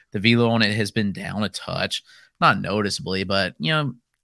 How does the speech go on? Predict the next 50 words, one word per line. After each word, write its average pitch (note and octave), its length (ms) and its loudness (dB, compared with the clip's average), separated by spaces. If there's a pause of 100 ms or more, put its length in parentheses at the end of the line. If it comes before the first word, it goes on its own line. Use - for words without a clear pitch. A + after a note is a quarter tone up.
o-, C3 220 0
over D3+ 240 2
half G#2+ 300 2
a G#2+ 40 -4
mile G2 200 -2
an F#2+ 60 -6
hour G2+ 360 2
this A2+ 220 -2
year A2 160 0
it's A2 80 -4
been G#2+ 180 -2
down. A2 440 2 (380)
It's - 100 -14
getting G#2 220 -4
hit G2+ 280 -2
hard. C3 320 4
I - 20 2
mean, G#2 120 -2
the F#2+ 200 -2
E A2+ 60 2
V G#2+ 180 0
on G2+ 160 -2
it - 140 -8
is - 320 -6 (260)
brutally A#2 420 0
high, G2+ 640 2 (460)
and A2 120 -2
the F#2+ 40 -2
batting G#2+ 280 4
average G#2 240 -2
against G2 340 -6
is - 80 -6
high E2 340 -2
too. F#2 460 -8 (480)
But C#3 80 0
he's D#3+ 100 4
allowing D#3+ 320 4
home A2+ 260 0
runs G2 240 -4
on - 140 -12 (100)
all - 220 -8
of B2+ 80 -2
his C#3 140 0
pitches, D#3 420 -4
which A2+ 180 -4
is - 140 -10
certainly G2+ 720 -4
hurting G2+ 400 -4
him. G#2+ 320 -4 (480)
And G#2 420 0